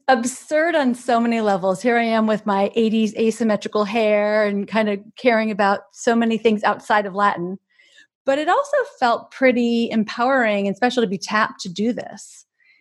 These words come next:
And so we created the curriculum. We worked with these kids during our f-, free, I, I don't know if it was a free period or recess or lunch. I can't recall, but it was middle of the day. And I remember we got in trouble with one of the parents because we gave too much homework.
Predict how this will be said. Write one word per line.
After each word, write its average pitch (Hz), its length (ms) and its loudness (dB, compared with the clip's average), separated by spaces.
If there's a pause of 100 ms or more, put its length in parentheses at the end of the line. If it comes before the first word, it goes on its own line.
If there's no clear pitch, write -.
(380)
And 240 200 2
so 269 80 2
we 233 80 -2
created 202 340 0
the 208 80 -2
curriculum. 294 640 0
We 233 100 0
worked 190 240 -6
with 190 120 -10
these 190 220 -8
kids 269 360 0
during 196 360 0
our 180 100 -2
f-, - 340 -12
free, 208 300 0 (200)
I, 185 140 -4
I 185 40 -6
don't 190 180 -8
know 190 80 -8
if - 60 -14
it - 120 -18
was - 20 -14
a 175 40 -16
free 220 180 -2
period 220 480 0
or 147 140 -6
recess 214 400 -2
or 190 80 -2
lunch. 196 200 -2
I 196 40 0
can't 240 200 0
recall, 202 600 -2
but 214 80 0
it 214 40 2
was 196 140 -2
middle 247 340 2
of - 20 0
the 247 140 -2
day. 196 320 -2 (480)
And 233 120 -2
I 233 40 2
remember 269 440 0
we 294 120 -4
got 226 200 0
in 190 80 0
trouble 240 680 -2
with 202 160 -10
one 208 240 0
of 214 160 -4
the 196 180 -4 (120)
parents - 760 -4 (220)
because 220 320 -4
we 226 80 0
gave 214 220 0
too - 180 -4
much - 200 -4
homework. - 380 -6